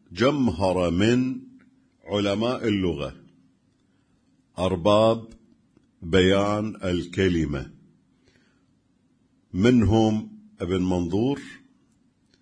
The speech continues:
الأندلسي في لسان العرب، ومنهم المعجم الوسيط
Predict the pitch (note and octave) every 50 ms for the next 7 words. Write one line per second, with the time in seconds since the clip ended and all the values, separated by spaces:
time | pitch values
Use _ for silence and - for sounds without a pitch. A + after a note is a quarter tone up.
0 | _ _ _ _ - E2 E2 D#2+ E2+ F2 E2+ G2 G#2 G#2+ G#2+ G2+ - - A2 A2
1 | A2 - - _ _ _ _ _ - - - D2 D2 D2+ - G2+ G2 G#2+ A2 A2
2 | G#2 F#2 F#2 G#2 G#2 G#2+ G#2 - - - - _ _ _ _ _ _ _ _ _
3 | _ _ _ - - F2+ G2+ G#2 A2 A#2+ C3+ C#3+ C3+ A#2 G2+ A#2+ A#2+ A#2+ A#2+ A#2
4 | A2+ A#2+ - - - - _ _ _ _ _ - - G2 F2+ F2 F#2+ A2 A2 G2
5 | F2+ D#2+ F2 F#2+ F2+ E2 E2 E2 - E2 E2 D#2 D#2 D2+ D2+ - - G2+ G#2 G#2+
6 | G#2